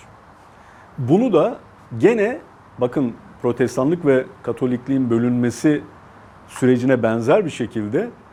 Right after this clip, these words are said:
Vehhabilik diye bir mezhep teşvik ederek bunu yaptılar.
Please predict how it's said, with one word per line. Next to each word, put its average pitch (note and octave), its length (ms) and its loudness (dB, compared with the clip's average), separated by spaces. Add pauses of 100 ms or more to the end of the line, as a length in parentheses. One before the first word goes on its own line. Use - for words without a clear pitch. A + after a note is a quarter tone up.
(480)
Vehhabilik C#3+ 800 2
diye D3+ 220 0
bir D3+ 80 2
mezhep D3 400 0 (240)
teşvik A#2+ 340 -4
ederek A2 360 0
bunu F#2+ 120 -8
yaptılar. F2 480 -8